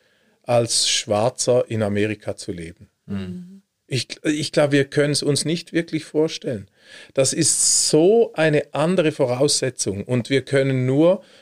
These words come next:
Speaker 1: mit dem ga-, mit dem allergrößten Respekt auch vor der jetzigen Situa-, anhaltenden Situation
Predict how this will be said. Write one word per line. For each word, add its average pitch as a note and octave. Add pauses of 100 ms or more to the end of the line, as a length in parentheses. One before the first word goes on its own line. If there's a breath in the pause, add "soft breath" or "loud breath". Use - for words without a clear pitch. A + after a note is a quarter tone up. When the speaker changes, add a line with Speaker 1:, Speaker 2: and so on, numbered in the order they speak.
Speaker 1:
mit C3+
dem C3
ga-, C3
mit B2+
dem B2+
allergrößten C#3+
Respekt B2+
auch B2
vor B2
der A2
jetzigen D3
Situa-, -
anhaltenden C3+
Situation A#2+